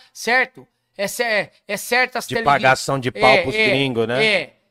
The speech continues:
Speaker 1: Esse tal de, sabe, uma, umas redes de televisão que é só eles, é só eles, é só eles. Para com isso, certo?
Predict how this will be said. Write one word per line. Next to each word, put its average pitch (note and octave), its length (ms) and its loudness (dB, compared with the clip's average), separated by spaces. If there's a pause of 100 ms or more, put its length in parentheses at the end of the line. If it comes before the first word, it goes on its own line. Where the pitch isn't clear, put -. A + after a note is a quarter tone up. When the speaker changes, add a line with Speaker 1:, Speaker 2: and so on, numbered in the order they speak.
Speaker 1:
Esse G3 240 -10
tal A#3+ 380 2
de, G#3 320 -8
sabe, G3 300 -4
uma, G#3 260 -6
umas G#3+ 300 -8
redes G#3+ 280 -8
de G3+ 100 -14
televisão G3+ 580 -8
que G#3+ 80 -12
é G3 40 -10
só G3 240 -6
eles, A3 400 -6
é G#3 80 -8
só F#3 220 -6
eles, A3 400 -4
é G#3 80 -8
só F#3 240 -8
eles. G#3+ 180 -10
Para A3 380 -2
com E3+ 160 -18
isso, F#3 500 -14 (240)
certo? F3+ 480 -10